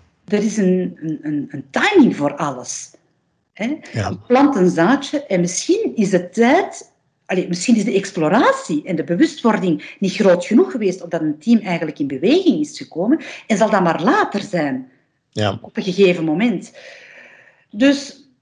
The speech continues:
Speaker 1: vanaf dat moment is het natuurlijk moeilijk, want dan, dan spreken we niet meer van K P I's waar dat we op, eh, op kunnen afkloppen. Maar, maar ik heb toch, ja, over het algemeen,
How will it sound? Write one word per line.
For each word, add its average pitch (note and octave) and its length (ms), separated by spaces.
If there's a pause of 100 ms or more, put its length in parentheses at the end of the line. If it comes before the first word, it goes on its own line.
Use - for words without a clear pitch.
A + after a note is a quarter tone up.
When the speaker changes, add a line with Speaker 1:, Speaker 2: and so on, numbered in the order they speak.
(580)
Speaker 1:
vanaf C#4 380
dat D#4+ 140
moment F4+ 340
is C#4 80
het B3+ 120
natuurlijk A#3+ 460
moeilijk, E4+ 420
want G#3+ 140
dan, F#3 260
dan E3+ 120
spreken - 360
we G3+ 60
niet G#3+ 120
meer G#3+ 120
van F3 160
K D#3 220
P - 20
I's A3+ 220
waar G3+ 100
dat F3 120
we E3+ 100
op, - 280
eh, C#3 200
op - 180
kunnen D3+ 240
afkloppen. A#3 460 (180)
Maar, F3+ 400 (1040)
maar A3+ 260
ik A#3+ 100
heb C4+ 140
toch, - 280 (220)
ja, B3 340 (280)
over A3+ 200
het A#3+ 120
algemeen, D4+ 720